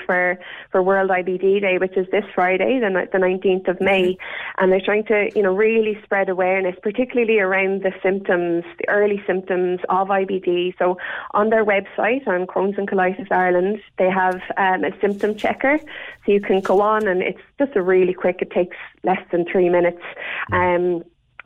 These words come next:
just some questions to see if you have any symptoms, um, and even just kind of bringing people's awareness around to what the symptoms are of I B D,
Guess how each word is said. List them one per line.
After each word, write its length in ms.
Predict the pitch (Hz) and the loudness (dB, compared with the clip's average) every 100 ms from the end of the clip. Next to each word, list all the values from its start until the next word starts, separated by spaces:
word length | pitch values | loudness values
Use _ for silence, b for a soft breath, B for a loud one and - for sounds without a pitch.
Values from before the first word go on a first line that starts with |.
| - | -2
just 160 | 254 | 0
some 140 | 233 214 | -2 -2
questions 600 | 202 208 - 190 190 185 | 0 -2 -2 -4 -4 -6
to 80 | 190 | -4
see 120 | 202 | 0
if 140 | 190 196 | 0 2
you 40 | |
have 140 | 180 175 | 0 2
any 240 | 175 175 | 0 -2
symptoms, 580 | - 180 185 180 170 175 170 - B B B | 0 -2 0 0 2 -2 -6 -12 B B B
um, 320 | 180 180 185 - | 0 2 0 0
and 120 | 240 | 2
even 240 | 277 269 262 | 2 2 2
just 180 | 247 - | 0 0
kind 160 | 208 | 0
of 100 | 208 196 - _ _ | 0 -2 -14 _ _
bringing 280 | 220 220 208 | 0 2 2
people's 360 | 202 208 196 185 | 2 0 2 0
awareness 400 | 180 180 180 180 | 2 2 0 -2
around 280 | 180 175 180 | -2 -2 -2
to 80 | 185 | -2
what 260 | 180 185 | -4 -4
the 80 | - 202 | -8 -2
symptoms 380 | 202 196 190 185 | -2 0 -2 0
are 420 | 190 190 185 180 185 B B B | -2 -2 0 -2 -6 B B B
of 240 | - 226 220 | 0 0 2
I 160 | 190 | 0
B 120 | 190 185 | 0 -2
D, 340 | 180 170 160 | 0 0 -2